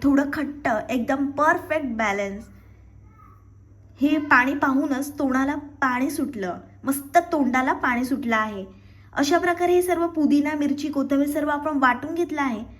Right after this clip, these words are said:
ते एका भांड्यामध्ये टाकायचं आहे आपल्याला. मग त्याच्यामध्ये आपण थंड पाणी टाकणार आहोत. हीच वेळ आहे सगळ्यांची फेवरेट. मस्त आपण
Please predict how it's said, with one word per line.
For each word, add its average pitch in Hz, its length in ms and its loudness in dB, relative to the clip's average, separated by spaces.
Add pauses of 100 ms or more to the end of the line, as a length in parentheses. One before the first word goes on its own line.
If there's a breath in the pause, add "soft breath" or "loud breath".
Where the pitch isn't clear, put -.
(220 loud breath)
ते 254 60 -2
एका 262 180 0
भांड्यामध्ये 269 540 0
टाकायचं 294 420 -2
आहे 285 80 0
आपल्याला. 277 320 -2 (640)
मग 262 200 0
त्याच्यामध्ये 285 400 0
आपण 285 240 0
थंड 262 260 4
पाणी 277 340 2
टाकणार 311 360 -4
आहोत. 302 280 -2 (1800)
हीच 381 320 6
वेळ 330 220 0
आहे 294 240 4
सगळ्यांची 294 540 -2 (220)
फेवरेट. 311 640 -2 (3250 soft breath)
मस्त 240 260 -6
आपण 262 280 -2